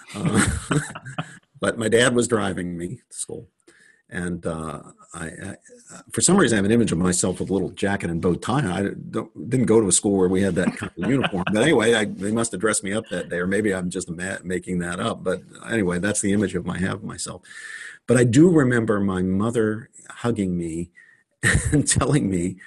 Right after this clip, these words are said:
to th-, think for myself. She said, you know, "Think for yourself.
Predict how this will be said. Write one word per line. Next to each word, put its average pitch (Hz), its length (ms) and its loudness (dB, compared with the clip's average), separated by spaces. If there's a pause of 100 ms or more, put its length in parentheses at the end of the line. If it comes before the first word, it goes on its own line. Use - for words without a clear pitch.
(480)
to 113 120 0
th-, - 120 -14 (840)
think 135 420 -2
for 123 140 -4
myself. 131 320 0
She - 100 -2
said, 104 380 -2
you 110 120 -4
know, 92 360 -4
"Think 113 260 -2
for 135 120 -2
yourself. - 520 -4